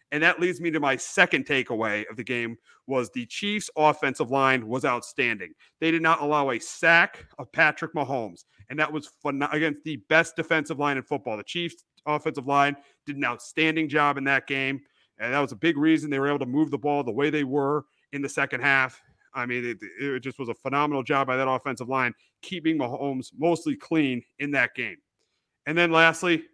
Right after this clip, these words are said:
Patrick Mahomes was outstanding in the second half.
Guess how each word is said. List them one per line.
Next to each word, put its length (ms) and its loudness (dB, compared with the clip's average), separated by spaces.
Patrick 380 4
Mahomes 420 2
was 220 0
outstanding 920 0
in 80 -8
the 80 -10
second 320 -6
half. 280 -6